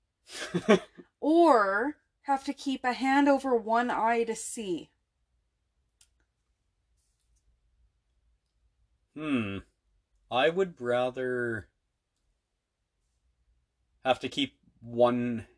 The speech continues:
Speaker 1: keep a hand over one eye to see.
Speaker 2: I would <clears throat> rather have to hold a hand over, I mean, I would rather, um, have to talk holding my tongue with one hand because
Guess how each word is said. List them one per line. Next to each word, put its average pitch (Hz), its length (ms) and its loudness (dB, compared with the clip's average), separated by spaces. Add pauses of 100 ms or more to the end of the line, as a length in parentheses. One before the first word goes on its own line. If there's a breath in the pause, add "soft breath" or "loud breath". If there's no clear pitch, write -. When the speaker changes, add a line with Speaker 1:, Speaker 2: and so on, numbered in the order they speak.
(220)
Speaker 1:
keep 165 180 -6
a 139 60 -4
hand 127 300 -4
over 117 220 -2
one 110 240 -4
eye 104 220 -8
to 87 100 -14
see. 87 320 -12 (640 soft breath)
Speaker 2:
I 254 240 2
would 392 260 -2
<clears throat> 285 40 -12
rather 277 960 2 (1120)
have 240 240 -2
to 262 80 -6
hold 233 240 0
a 233 40 -2
hand 214 440 -6
over, 208 580 -8
I 285 100 4
mean, 269 200 2 (360 loud breath)
I 262 100 2
would 320 200 4
rather, 285 800 4 (520)
um, 208 840 -4 (600)
have 262 240 -2
to 269 80 -8
talk 233 380 2
holding 240 400 -4
my 202 120 -6
tongue 220 300 -8
with 214 180 -12
one 196 140 -10
hand 190 360 -10
because 190 800 -10